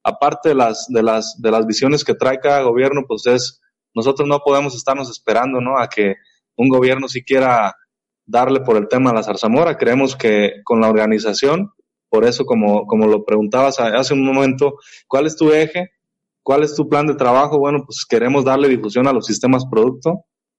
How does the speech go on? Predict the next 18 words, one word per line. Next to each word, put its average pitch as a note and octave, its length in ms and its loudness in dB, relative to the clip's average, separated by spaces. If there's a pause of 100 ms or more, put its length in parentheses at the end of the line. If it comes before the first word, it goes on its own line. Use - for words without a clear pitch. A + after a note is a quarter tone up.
(100)
Queremos A#2+ 500 2
que B2+ 120 0
la A2 120 0
gente B2+ 260 -4
sepa C3 420 -2
que G#2+ 160 2
hay A#2 200 2
sistema B2+ 440 -2
producto A2+ 360 0
que G#2+ 100 0
puede, A2+ 500 2 (760)
eh, G2 400 0 (920)
ayudar C#3+ 580 2
a, A2 800 2
a G#2+ 60 0
ver C3+ 240 0
temas C#3 340 0
como G#2 580 0